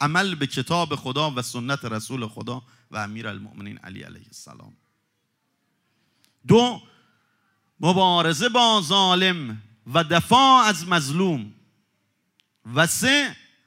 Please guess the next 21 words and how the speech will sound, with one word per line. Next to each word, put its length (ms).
رعایت 680
عدالت 640
در 180
بیت 360
المال. 480
چرا 580
اینا 160
رو 100
داری 180
میگی 200
مسلم؟ 480
چون 240
من 400
زمین 640
ساز 680
امامی 520
هستم 420
که 140
به 100
دنبال 380
ایناست. 640